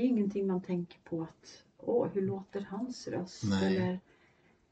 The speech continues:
Speaker 1: någonting jag alltid har tänkt på, det är Aldins kramar, för de är så
Speaker 2: Ja.
Speaker 1: speciella.
Speaker 2: Ja.
Speaker 1: Men, eh, men, men det är så mycket man tar för givet.
Speaker 2: Ja.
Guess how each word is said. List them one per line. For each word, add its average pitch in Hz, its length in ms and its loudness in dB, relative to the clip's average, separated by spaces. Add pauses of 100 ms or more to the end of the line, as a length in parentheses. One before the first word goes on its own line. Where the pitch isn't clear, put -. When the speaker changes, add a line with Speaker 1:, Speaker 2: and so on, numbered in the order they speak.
(1200)
Speaker 1:
någonting 208 420 6
jag 196 80 10
alltid 180 220 8
har - 80 -4
tänkt 196 280 6
på, 185 60 4
det 185 120 6
är 185 60 8
Aldins 165 280 4
kramar, 185 460 4
för 185 120 -2
de 185 160 4
är 170 60 0
så - 160 -10
Speaker 2:
Ja. 123 220 10
Speaker 1:
speciella. 185 560 4
Speaker 2:
Ja. 120 80 8 (160)
Speaker 1:
Men, 208 100 6 (640)
eh, - 80 -10 (840)
men, 220 240 2
men 247 140 4
det 277 120 8
är 277 40 10
så 262 160 2
mycket 262 380 8
man 233 160 2
tar 220 160 2
för 233 100 0
givet. 233 640 0 (400)
Speaker 2:
Ja. 123 80 0